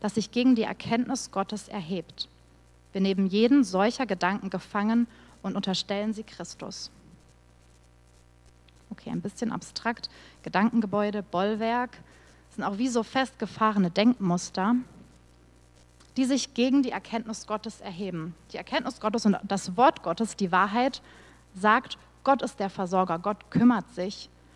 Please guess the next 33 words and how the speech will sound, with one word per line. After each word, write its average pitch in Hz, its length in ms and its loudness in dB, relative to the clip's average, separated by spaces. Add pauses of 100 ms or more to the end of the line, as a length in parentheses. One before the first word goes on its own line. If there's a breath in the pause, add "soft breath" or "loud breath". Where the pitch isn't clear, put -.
(180 soft breath)
Wenn 220 200 8
dann 247 280 8 (160)
Gedanken 233 540 2
oder 214 180 2
wie 269 140 0
Gedankenmuster 233 880 8
sagen, 208 360 2 (480 loud breath)
"Gott 214 180 4
wird 196 140 -4
sich 175 120 -8
nicht 190 160 -6
kümmern, 170 240 -4
es 202 140 -8
wird - 140 -10
ganz 220 260 4
schrecklich, - 500 -8 (100)
keine 240 340 4
Versorgung 196 680 2
ist - 200 -4
möglich", 208 540 0 (1500 soft breath)
dann 226 160 8
widerspricht 240 640 0
das 190 120 -2
dieser 208 220 0
Erkenntnis 220 560 -2
Gottes. 226 520 -2 (180)
Und 202 80 -6
dann 214 120 0
darf 208 240 -2
ich 370 320 2 (680)
als 220 200 -4
Kind 277 280 2
Gottes 226 400 0